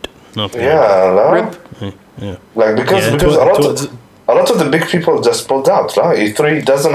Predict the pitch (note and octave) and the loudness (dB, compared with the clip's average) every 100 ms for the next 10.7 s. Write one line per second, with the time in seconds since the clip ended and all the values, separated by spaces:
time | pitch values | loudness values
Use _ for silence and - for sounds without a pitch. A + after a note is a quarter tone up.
0 | C3+ B2 A2 - - - - - - C3 | 2 2 0 -4 -16 -20 -20 -20 -4 0
1 | - F#3 F3+ - D3+ D3 C#3 B2 A#2 B2+ | 0 0 0 0 0 0 2 2 4 2
2 | B2 C3 C3 C3+ D#3+ - - - - - | 2 0 2 2 2 0 -8 -20 -20 -20
3 | _ _ _ - - E3+ D#3+ C3 A2 A2+ | _ _ _ -2 2 2 2 0 -2 -4
4 | - F3+ D3 B2+ - - C#3+ E3+ E3 A2 | -2 0 0 -2 -4 -4 -2 2 0 0
5 | D3 D3+ F3 F3 F3 E3+ C#3+ - D3+ D#3 | -2 0 2 2 2 2 0 0 0 0
6 | - D3 D3 D3+ C#3+ B2 A#2 A#2+ B2+ A#2 | -2 0 0 2 0 0 -2 -4 -4 -2
7 | C3+ B2 A2 A#2 A#2+ A#2+ A2+ A2+ - A#2+ | 0 0 -2 -2 -2 -4 -6 -6 -2 -2
8 | A#2 G#2+ G#2+ A2 C3 - - G#2+ - A#2+ | -2 -4 -6 -4 -4 -6 -10 -4 0 0
9 | A#2+ A#2 A2+ G#2+ B2 B2+ - G2+ G2+ A2 | 0 0 -2 -2 -2 -2 -4 -8 -8 -10
10 | - G2+ G2+ F#2+ F#2+ F2 | -12 -10 -10 -10 -10 -12